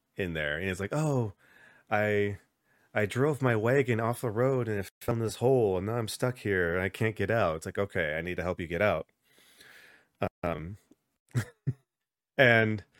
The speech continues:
like, there's obviously, like, there's equipment there, like, there's air balloons, and there's, like, fans that are kinda there, and, like, um, like, fire emitters are there. It's like, "Okay, obviously you want me to use something." So I'm like, "All right, what do I wanna do?" Well, there's this piece of,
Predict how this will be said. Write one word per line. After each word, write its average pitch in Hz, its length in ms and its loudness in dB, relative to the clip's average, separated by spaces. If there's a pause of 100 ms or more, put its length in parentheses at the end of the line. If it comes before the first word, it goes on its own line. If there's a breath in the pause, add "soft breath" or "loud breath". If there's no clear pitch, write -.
(600 soft breath)
like, 120 260 4
there's 135 360 4
obviously, 160 460 2
like, 139 160 2
there's 107 180 0
equipment 147 460 2
there, 127 160 8
like, 110 120 2
there's 95 220 0
air 110 220 4
balloons, 107 580 0
and 92 160 2 (100)
there's, 87 260 -2
like, 92 180 -2
fans 92 760 0 (480 soft breath)
that 98 120 2
are 98 80 0
kinda 92 320 -2
there, 90 400 0
and, 87 160 -6
like, 85 200 -6
um, 80 440 -4 (100)
like, 82 140 -4
fire 90 420 0
emitters 87 440 -4
are 90 100 -2
there. 82 280 -2
It's 92 80 -4
like, 107 100 -2
"Okay, 87 440 0 (600 soft breath)
obviously 143 360 4
you 110 60 4
want 107 140 4
me 98 60 2
to 92 60 0
use 92 200 -2
something." 82 460 -4
So 95 180 -2
I'm 90 80 -6
like, 92 80 -2
"All 95 80 0
right, 80 180 -2
what 92 100 -4
do 110 60 0
I - 20 0
wanna 98 220 -2
do?" 78 260 -6 (760 soft breath)
Well, 90 80 -8
there's 92 180 -4
this 95 140 -6
piece - 400 -4
of, 101 200 -2